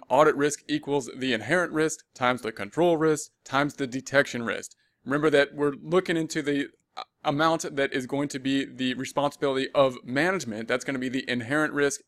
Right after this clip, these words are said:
and the control risk. That's what we're focusing in on there. The inherent risk is going to be that things that are kind of inherent within the system. So management can't really do anything about that because it's inherent, it's part of the process. We can't do anything about that on the,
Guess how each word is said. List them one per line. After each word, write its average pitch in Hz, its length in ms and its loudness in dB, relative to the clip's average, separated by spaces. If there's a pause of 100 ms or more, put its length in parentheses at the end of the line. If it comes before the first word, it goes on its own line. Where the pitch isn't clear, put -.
and 143 180 0
the - 80 -2
control 143 460 0
risk. 104 380 -4
That's 120 200 0
what 135 80 -10
we're 117 100 -2
focusing 123 460 -6
in 151 220 -2
on 143 180 0
there. 143 240 -2 (260)
The 131 180 0
inherent 156 440 -2
risk 135 380 -2 (180)
is 143 200 0
going 135 260 -2
to 127 80 -8
be 127 120 -4
that 123 220 4
things 131 220 -4
that 117 100 -4
are 120 60 -4
kind 123 200 0
of 120 180 -2
inherent 127 560 -2
within 123 380 -2
the 117 80 -6
system. 117 460 -4 (320)
So 139 200 0
management 143 480 0
can't 180 300 -2
really 175 300 6
do 165 260 0
anything 165 300 -2
about 143 260 2
that 143 140 2
because 131 240 -6
it's 123 140 -14
inherent, 135 480 -4
it's - 120 -14
part 139 280 0
of 139 180 2
the 117 80 -10
process. 135 500 2 (260)
We 165 180 0
can't 156 360 -2
do 135 140 0
anything 135 320 0
about 127 240 4
that 127 160 4
on 120 80 -6
the, 117 100 -6